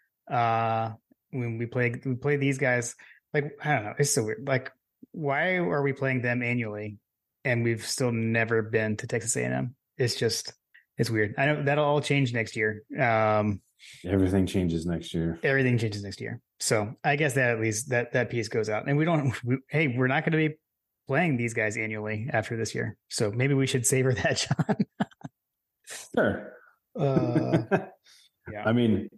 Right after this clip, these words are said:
Speaker 2: I, I, I think that this is one of those games that's just, like, there. It, it just is. There's no significance to it at all for us. So, like,
Speaker 1: Mm-mm.
Speaker 2: on the one, on the one hand, I'm like,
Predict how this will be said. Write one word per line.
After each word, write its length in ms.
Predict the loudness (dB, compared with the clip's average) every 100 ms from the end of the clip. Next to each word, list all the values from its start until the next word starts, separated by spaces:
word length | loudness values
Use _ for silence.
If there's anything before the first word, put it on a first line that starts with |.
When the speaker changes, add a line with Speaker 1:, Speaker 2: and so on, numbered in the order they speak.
| _
Speaker 2:
I, 60 | 2
I, 380 | 4 2 2 2
I 40 |
think 220 | 2 2
that 140 | 2 2
this 120 | 2
is 140 | 4
one 160 | 4 4
of 60 |
those 180 | 4 2
games 400 | 2 0 0 -2
that's 240 | -4 -8 -4
just, 240 | -6 -2
like, 280 | -2 -2 -4
there. 640 | -2 -2 2 2 0 -4 _ _ -10
It, 300 | -2 -2 0 0
it 100 | 2
just 280 | 2 0 -2
is. 500 | 0 2 2 0 -6
There's 160 | -6 0
no 160 | 2 2
significance 640 | 0 -2 -2 -2 -4 0
to 200 | 2 4
it 140 | 2 -2
at 140 | -6
all 500 | -2 2 2 2 0
for 160 | -2 2
us. 260 | 2 0 0
So, 160 | 0
like, 300 | 2 -2 -2 0
Speaker 1:
Mm-mm. 400 | 2 2 0 -2 _ _ _ _ _ -2
Speaker 2:
on 140 | 0
the 80 | 2
one, 420 | 4 4 4 0
on 140 | -2 -2
the 60 |
one 180 | 0 0
hand, 240 | 2 2
I'm 140 | 2 0
like, 280 | -2 -4